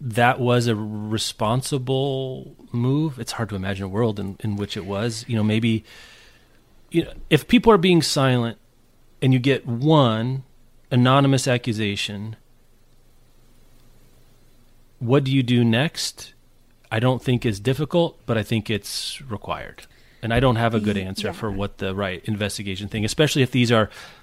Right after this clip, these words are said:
Speaker 1: distributed women over many ye-, I mean, there's a whole bunch of stuff here. I don't wanna
Speaker 2: Some
Speaker 1: even
Speaker 2: of
Speaker 1: get
Speaker 2: them were
Speaker 1: into.
Speaker 2: in middle
Speaker 1: Yeah, some
Speaker 2: school.
Speaker 1: of this stuff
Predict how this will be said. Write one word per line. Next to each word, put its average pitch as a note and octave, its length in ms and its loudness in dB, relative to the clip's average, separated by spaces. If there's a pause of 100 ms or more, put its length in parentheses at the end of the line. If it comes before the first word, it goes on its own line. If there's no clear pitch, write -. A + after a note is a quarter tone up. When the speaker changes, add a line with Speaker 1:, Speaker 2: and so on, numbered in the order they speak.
(180)
Speaker 1:
distributed D#3+ 600 4
women E3+ 380 6
over A#2+ 240 4
many B2+ 240 6
ye-, A#2 260 0
I B2+ 40 2
mean, A2+ 320 6
there's B2+ 180 0
a A2 60 -4
whole B2 260 -2
bunch A2+ 200 0
of G#2 60 -4
stuff - 200 -4
here. A2 80 -2
I G2+ 40 -2
don't B2 180 2
wanna B2 120 4
Speaker 2:
Some C4 100 4
Speaker 1:
even D#4 60 6
Speaker 2:
of - 60 0
Speaker 1:
get - 80 4
Speaker 2:
them - 100 4
were C#4+ 80 0
Speaker 1:
into. A3+ 120 2
Speaker 2:
in G#3 40 -2
middle A3 280 -2
Speaker 1:
Yeah, C#3+ 160 6
some E3+ 160 4
Speaker 2:
school. E3+ 60 8
Speaker 1:
of E3 40 6
this D#3 120 6
stuff - 340 2